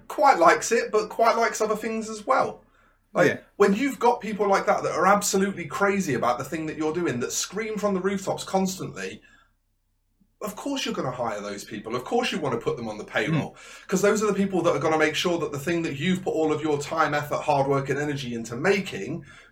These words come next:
Speaker 1: goes over in the best possible light it can. You know?
Speaker 2: Yeah, exactly.
Speaker 1: Now,
Speaker 2: Yeah.
Speaker 1: don't get me wrong.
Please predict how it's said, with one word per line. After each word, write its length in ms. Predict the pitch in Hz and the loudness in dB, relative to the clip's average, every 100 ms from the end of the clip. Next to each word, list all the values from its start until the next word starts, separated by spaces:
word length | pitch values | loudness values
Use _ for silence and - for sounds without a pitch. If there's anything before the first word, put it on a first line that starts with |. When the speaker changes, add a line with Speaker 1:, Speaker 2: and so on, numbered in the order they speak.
| _ | _
Speaker 1:
goes 280 | 160 165 170 | 4 4 6
over 360 | 175 185 156 131 | 4 4 4 2
in 80 | |
the 80 | 135 | 2
best 240 | 147 139 - | 0 -2 -2
possible 320 | 143 143 135 | -6 -4 -4
light 280 | 135 135 - | 2 2 2
it 160 | 98 | -8
can. 480 | - - - - - - _ _ _ _ - | -4 0 0 0 -8 -20 _ _ _ _ -8
You 120 | 123 | -2
know? 180 | 120 135 | 0 0
Speaker 2:
Yeah, 140 | 170 104 | -2 -4
exactly. 140 | 143 | 4
Speaker 1:
Now, 380 | 196 202 208 233 _ - | 8 8 6 -2 _ -14
Speaker 2:
Yeah. 60 | 139 - - | -14 -14 2
Speaker 1:
don't 340 | 220 226 - | 6 6 4
get 200 | - 185 | 0 0
me 100 | 180 | 2
wrong. 440 | 180 185 156 104 | 6 8 8 6